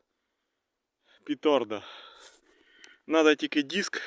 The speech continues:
Диск, конечно, в мене убитий на косі, я ним і картоплю, і землю косив. Тобто надо навохати диск. Двохсотий, щоб було йому трошки легше. І прям сходу отак перерізає. Ну, я не п-,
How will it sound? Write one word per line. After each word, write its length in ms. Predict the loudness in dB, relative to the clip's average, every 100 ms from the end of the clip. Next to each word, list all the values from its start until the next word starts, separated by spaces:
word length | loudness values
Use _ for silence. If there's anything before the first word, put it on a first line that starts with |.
| -12 -14
Диск, 320 | -10 -6 -4 2
конечно, 400 | 2 2 0 -2
в 40 |
мене 240 | 0 2
убитий 440 | 0 0 0 2 2
на 100 | 0
косі, 300 | -4 -6 0
я 120 | 0
ним 180 | 0 -2
і 40 |
картоплю, 480 | 0 0 0 -2 -2
і 40 |
землю 320 | 2 2 2 -4
косив. 380 | -6 -4 -6 -6 -18 _
Тобто 220 | -4 -2
надо 280 | 0 2 2
навохати 480 | 4 2 2 2 -2
диск. 680 | -6 -10 -8 -10 -12 -18 -20 _ _ _ _ _ _ _
Двохсотий, 840 | 2 2 2 0 2 2 0 -4 -10 _ _ _ _
щоб 240 | -6 -4 -2
було 300 | 0 2 4
йому 220 | 2 -2
трошки 360 | -2 -4 0 2
легше. 440 | 4 2 0 -8 -10 -20 _ _ _ _ _ _
І 180 | -4 0
прям 280 | 2 2
сходу 360 | 0 0 4 6
отак 200 | 6 4
перерізає. 720 | 4 4 4 2 4 4 4
Ну, 140 | 2 0
я 200 | 2 2
не 120 | 0
п-, 120 | -4